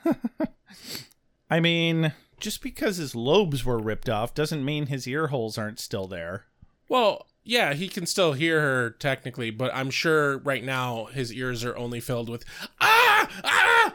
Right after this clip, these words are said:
Speaker 2: Ah! My ears!"
Speaker 1: That is probably accurate.
Speaker 2: I don't think I would have any clue what anyone was saying around me if that was the case.
Speaker 1: Yeah. At the very least, you know, I'd be covering those gaping, uh,
Speaker 2: Yeah.
Speaker 1: bloody holes in
Speaker 2: Yeah.
Speaker 1: my head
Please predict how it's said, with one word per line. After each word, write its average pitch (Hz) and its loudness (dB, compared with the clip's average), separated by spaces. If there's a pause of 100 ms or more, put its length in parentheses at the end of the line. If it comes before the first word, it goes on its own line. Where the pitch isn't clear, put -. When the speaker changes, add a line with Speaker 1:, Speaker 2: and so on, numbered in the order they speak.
Speaker 2:
Ah! 392 4
My 294 4
ears!" 392 4
Speaker 1:
That 127 4
is 110 -4
probably 110 -4
accurate. 95 -8 (500)
Speaker 2:
I 151 2
don't 127 -2
think 123 -6
I 117 -4
would 107 -10 (340)
have 110 -10
any 151 -2
clue 110 -10
what 98 -14 (160)
anyone 110 -8
was 110 -10
saying 107 -8
around 107 -10
me 101 -8
if 110 -12
that 95 -10
was 113 -14
the 113 -16
case. - -14
Speaker 1:
Yeah. 98 -6 (180)
At 131 -12
the 127 -10
very 196 4
least, 117 -6
you 139 -2
know, 120 -4 (100)
I'd 135 -4
be 139 -2
covering 135 2
those 113 -2
gaping, 113 -4 (220)
uh, 117 -6
Speaker 2:
Yeah. 151 2
Speaker 1:
bloody 117 0
holes 117 -2
in 131 0
Speaker 2:
Yeah. 277 2
Speaker 1:
my - 0
head 107 -6